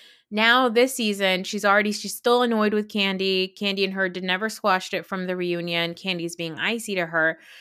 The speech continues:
But Marlo is pulling at straws to come up with something, right? Do I think that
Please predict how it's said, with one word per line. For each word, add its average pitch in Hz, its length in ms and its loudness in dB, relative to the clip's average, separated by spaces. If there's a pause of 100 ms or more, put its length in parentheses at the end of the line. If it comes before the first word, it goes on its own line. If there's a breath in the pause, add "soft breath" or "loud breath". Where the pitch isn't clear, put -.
(160 loud breath)
But 214 160 -2
Marlo 381 800 0
is 220 500 0 (340)
pulling 370 420 0 (160)
at 220 260 -2
straws 185 680 0
to - 120 -10
come 247 360 -4
up 233 200 2
with 175 160 -2
something, 180 680 -6 (100)
right? 170 260 -4 (540 soft breath)
Do 247 160 4
I 294 120 6
think 269 260 0
that 220 180 0